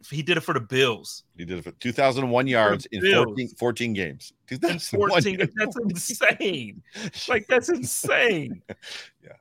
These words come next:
Speaker 2: yeah. Man amo-, man amongst boys. And if you see, if you ever met Joe DeLamielleure, which I have, like, his offensive line
Speaker 1: Mm-hmm.
Speaker 2: wasn't very big.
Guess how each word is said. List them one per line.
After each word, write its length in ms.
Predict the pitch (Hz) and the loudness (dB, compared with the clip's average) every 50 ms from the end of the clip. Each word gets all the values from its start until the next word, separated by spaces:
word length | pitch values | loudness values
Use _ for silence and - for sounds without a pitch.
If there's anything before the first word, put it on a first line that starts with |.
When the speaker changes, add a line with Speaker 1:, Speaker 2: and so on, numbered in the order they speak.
| _ - | _ -12
Speaker 2:
yeah. 200 | 78 80 67 - - | -10 -10 -10 -10 -10
Man 220 | 78 95 98 98 | -6 -6 -4 -4
amo-, 200 | 92 90 90 85 _ | -4 -6 -8 -8 _
man 220 | - 101 104 107 110 | -4 -2 -2 0 0
amongst 320 | 104 101 98 98 - - | 0 0 -2 -2 -4 -8
boys. 300 | - 85 80 73 73 - | -6 -6 -6 -6 -6 -6
And 120 | - 117 113 | -2 0 0
if 120 | 113 113 | 0 0
you 80 | 127 123 | -2 -2
see, 260 | - - 151 143 139 | 0 2 2 2 2
if 160 | - 123 107 | 2 0 0
you 80 | 120 143 | 0 0
ever 160 | 131 139 131 | 2 2 2
met 160 | 127 127 113 | 2 0 0
Joe 240 | 107 - 117 123 117 | 2 2 2 2 2
DeLamielleure, 640 | 101 110 110 113 110 107 98 95 104 107 98 87 87 | 2 2 2 2 2 2 0 0 0 0 0 0 -2
which 160 | 90 85 - | -4 -4 -4
I 160 | 90 85 85 | -2 -2 0
have, 320 | 85 98 98 87 80 76 | 0 2 2 2 0 0
like, 180 | 76 87 90 87 | -2 -4 -4 -2
his 180 | - 120 113 117 | -2 -2 0 2
offensive 380 | 131 127 - 139 123 - 98 | 2 2 0 -2 -6 -6 -2
line 200 | 98 110 113 120 | 0 0 2 2
Speaker 1:
Mm-hmm. 100 | 110 98 | 2 2
Speaker 2:
wasn't 240 | 107 113 - 113 104 | 0 0 0 -2 -2
very 180 | 92 101 92 90 | 0 0 -2 0
big. 260 | 82 92 82 73 | -2 -4 -6 -6